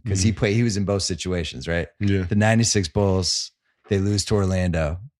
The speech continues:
Speaker 1: M J's coming back from baseball.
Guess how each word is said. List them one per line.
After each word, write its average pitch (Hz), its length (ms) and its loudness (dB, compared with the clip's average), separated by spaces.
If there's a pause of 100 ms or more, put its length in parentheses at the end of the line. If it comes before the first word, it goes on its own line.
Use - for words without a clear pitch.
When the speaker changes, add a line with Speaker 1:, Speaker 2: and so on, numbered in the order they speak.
(680)
Speaker 1:
M 107 180 -2
J's 98 300 -2
coming 98 260 -4
back 90 240 -4
from 90 140 -8
baseball. 85 680 -6